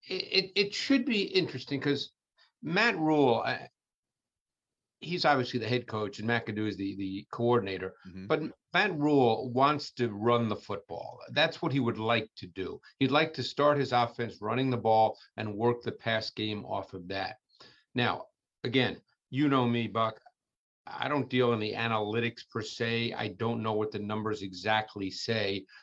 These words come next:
Speaker 1: but I probably watched every snap of Baker Mayfield's in the N F L. Um, and I, I watched a ton of him his, his last couple of years at Oklahoma. To me, just watching him play based on tape study,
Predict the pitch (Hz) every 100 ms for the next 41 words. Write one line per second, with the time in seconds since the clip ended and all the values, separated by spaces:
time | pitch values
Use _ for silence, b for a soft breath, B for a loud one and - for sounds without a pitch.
0 | _ 110 113 - 131 120 117 110 113 107
1 | - 131 113 120 107 - 113 113 107 101
2 | 92 110 107 104 98 113 107 - 98 98
3 | 95 - B _ - 104 104 107 107 151
4 | 131 - - b _ 110 101 98 107 101
5 | 104 104 107 110 107 95 131 123 98 101
6 | 98 92 - 110 92 - 107 104 - -
7 | 104 104 104 104 101 107 - 107 151 113
8 | - B B B B B B _ _ -
9 | 123 151 196 123 92 - - - 123 -
10 | 104 123 156 - 180 131 139 113 - 147
11 | 143 95 95 120 113 - 107 - - 135
12 | - - 90 78